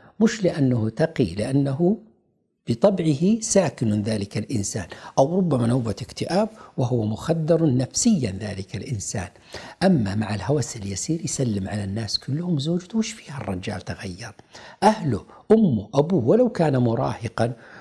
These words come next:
وفيه حيوية في أصله، ثم جاء الهوس اليسير وأصبح أكثر حيوية،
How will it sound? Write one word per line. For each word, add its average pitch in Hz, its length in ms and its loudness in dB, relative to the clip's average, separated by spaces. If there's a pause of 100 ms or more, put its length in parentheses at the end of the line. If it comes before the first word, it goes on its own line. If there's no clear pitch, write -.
(120)
وفيه 170 400 4
حيوية 123 560 2
في 98 300 -4
أصله، 104 340 0 (260)
ثم 104 200 0
جاء 165 320 2
الهوس 175 440 2
اليسير 120 500 -2
وأصبح - 640 -4
أكثر - 280 -12
حيوية، 131 680 -2